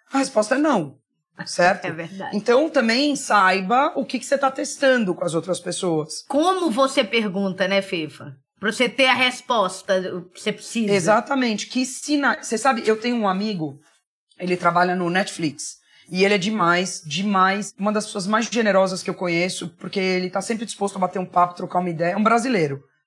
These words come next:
Speaker 1: tá? Que é demais, o Rafa. E eu pedi pro Rafa bater um papo comigo, com o meu time ainda na Alpargatas, contar como eles pensavam, como eles recebiam de volta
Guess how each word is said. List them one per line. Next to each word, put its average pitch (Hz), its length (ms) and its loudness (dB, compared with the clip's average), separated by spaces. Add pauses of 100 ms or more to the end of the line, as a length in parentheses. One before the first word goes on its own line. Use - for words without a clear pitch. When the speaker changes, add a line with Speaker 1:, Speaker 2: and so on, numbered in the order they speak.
Speaker 1:
tá? 156 280 2 (400)
Que - 80 -2
é 208 40 0
demais, 185 440 2
o 220 40 0
Rafa. 160 380 0 (760)
E 240 380 2
eu 247 120 2
pedi 277 200 -2
pro 285 160 0
Rafa 247 280 2
bater 202 200 0
um 233 80 0
papo 214 300 2
comigo, 214 360 0
com 202 100 -8
o 202 40 0
meu 202 140 2
time 208 280 -2
ainda 214 200 2
na 196 80 4
Alpargatas, 202 680 2
contar 220 440 2
como 240 180 2
eles 233 200 0
pensavam, 214 720 0
como 294 200 0
eles 320 160 2
recebiam 247 500 2
de 220 80 2
volta 214 560 4